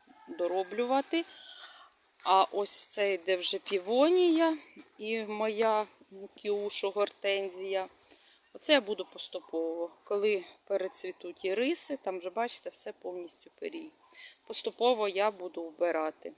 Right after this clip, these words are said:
перій. От. І, ну, отак будемо боротися, що робити, я не знаю. Хто як бореться гербіцидами, я ж кажу, я пробувала.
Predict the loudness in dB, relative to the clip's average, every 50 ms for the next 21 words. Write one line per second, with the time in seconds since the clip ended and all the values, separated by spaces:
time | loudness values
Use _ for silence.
0 | _ _ _ _ _ _ -10 -8 -6 -4 -2 -4 -4 -4 -8 -14 _ _ _ _
1 | _ _ _ _ _ _ _ _ _ _ _ _ _ _ _ _ _ _ -8 -4
2 | -4 -4 -4 -6 -12 _ _ _ -20 -20 -18 -18 -18 -20 -20 _ -2 2 4 6
3 | 6 6 6 2 0 -8 -12 -12 -12 -12 -12 -14 -14 -16 -20 -20 -16 -16 -16 -12
4 | -12 -10 -6 -4 -2 0 0 2 2 2 0 0 0 -2 -2 0 2 2 2 2
5 | 0 -2 -2 -2 -2 -4 -2 -2 0 0 0 0 -2 -2 -2 -2 -2 -2 -2 -4
6 | -4 -4 -4 -6 -6 -6 -6 -6 -6 -6 -6 -10 -14 -18 -20 -20 _ _ -14 -12
7 | -10 -8 -8 -8 -8 -6 -6 -6 -6 -6 -6 -8 -10 -12 -16 _ _ _ _ -20
8 | -20 -20 -20 -20 -20 -20 _ _ _ _ _ -4 0 2 2 2 0 -2 -6 -2
9 | 0 0 0 0 -2 -2 -2 -2 0 0 -2 -2 -2 -4 -6 -2 -2 -2 -2 -2
10 | -4 -4 -4 -4 -4 -6 -8 -8 -12 -14 -14 -14 -8 -6 -2 -2 -2 -4 -2 -4
11 | -4 -4 -2 -4 -6 -4 -2 -2 0 0 -2 -4 -6